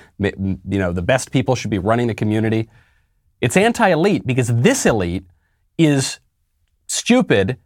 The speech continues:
arrogant, incompetent,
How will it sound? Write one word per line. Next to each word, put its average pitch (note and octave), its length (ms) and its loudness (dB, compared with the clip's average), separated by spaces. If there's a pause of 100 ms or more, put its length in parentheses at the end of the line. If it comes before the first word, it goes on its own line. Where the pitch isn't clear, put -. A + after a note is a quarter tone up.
(220)
arrogant, D#3 640 2 (680)
incompetent, B2 960 0